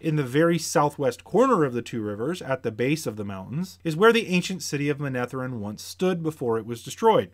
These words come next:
The only element of that city remaining is the Ogier Waygate, which you can find there. The rivers themselves could be considered landmarks as they surround the region and give it its name, obviously. The River Tarn, the northern of the Two Rivers,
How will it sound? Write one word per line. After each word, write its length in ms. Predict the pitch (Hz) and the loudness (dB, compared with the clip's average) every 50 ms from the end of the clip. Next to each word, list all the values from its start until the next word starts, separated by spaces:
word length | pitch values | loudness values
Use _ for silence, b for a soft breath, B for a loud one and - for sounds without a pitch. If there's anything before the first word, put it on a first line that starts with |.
| _ _ | _ _
The 80 | - 156 | -4 -2
only 280 | 175 202 220 233 226 | 2 4 4 4 4
element 480 | 208 135 139 156 165 170 175 185 185 - | 4 4 4 4 6 6 4 2 -2 -4
of 140 | 147 131 120 | -6 -2 0
that 220 | 131 127 131 - | 0 0 -2 -4
city 200 | - - 123 117 | -6 -6 -6 -6
remaining 540 | 107 110 107 117 135 151 151 147 147 143 143 | -4 -6 -4 -2 -2 0 0 0 -2 -4 -4
is 300 | - 160 180 214 226 - | -2 0 0 0 0 -2
the 180 | - 202 - | -6 -8 -2
Ogier 440 | - 165 170 170 165 156 160 160 165 | 0 2 2 2 2 2 2 2 0
Waygate, 580 | 160 143 160 196 240 190 139 127 127 139 156 - | 0 2 2 2 2 2 0 -2 -2 -2 -4 -6
which 240 | 135 143 135 - 160 | -8 -10 -8 -6 -6
you 80 | 160 | -6
can 340 | 156 - 143 127 123 123 127 | -6 -6 -8 -8 -6 -8 -8
find 360 | - - 151 143 143 143 135 | -4 -2 -2 -2 0 -2 -4
there. 200 | 113 110 101 95 - _ _ | -4 -6 -8 -8 -12 _ _
The 80 | - 165 | 4 6
rivers 260 | 196 247 285 277 220 | 6 6 6 4 2
themselves 480 | 233 220 202 - 202 190 185 185 175 | 2 0 0 2 2 2 2 2 0
could 180 | - - 175 156 | -2 -2 -2 -2
be 140 | 139 139 131 | -2 -4 -4
considered 480 | - 143 127 - - 127 120 117 107 | -4 -8 -8 -6 -4 -4 -4 -4 -4
landmarks 480 | 117 113 110 117 120 131 151 208 208 - | -4 -4 -4 -4 -2 -2 -2 -2 -2 -2
as 160 | 143 123 117 | -2 -2 -2
they 140 | 110 123 120 | -2 -4 -6
surround 420 | 113 - 127 117 113 110 110 107 | -6 -6 -6 -4 -4 -4 -4 -6
the 60 | 107 101 | -6 -6
region 340 | 117 123 127 123 131 131 | -4 -6 -4 -4 -4 -4
and 220 | 127 120 110 107 101 | -4 -4 -6 -6 -6
give 100 | 104 104 | -6 -8
it 80 | 104 | -8
its 220 | 95 98 95 - - | -10 -12 -14 -12 -10
name, 380 | 131 139 139 113 113 135 135 135 - - | -8 -6 -6 -6 -6 -8 -12 -14 -16 -14
obviously. 540 | 117 104 98 98 92 - - 117 151 151 _ _ | -12 -12 -10 -12 -12 -10 -8 -8 -8 -10 _ _
The 80 | - 139 | 0 4
River 240 | 151 170 165 160 151 | 4 6 6 4 2
Tarn, 440 | - 160 165 156 165 165 165 170 | 2 4 4 6 6 6 4 2
the 80 | 165 147 | 0 -2
northern 480 | 131 131 151 185 233 233 190 180 165 151 | -2 0 4 4 4 4 4 2 2 0
of 120 | 139 123 | 0 -2
the 160 | 120 120 117 | -2 -6 -6
Two 120 | - 123 110 | -6 -6 -2
Rivers, 480 | 113 113 113 113 113 113 113 - - | -2 -2 -2 -2 -4 -6 -6 -8 -14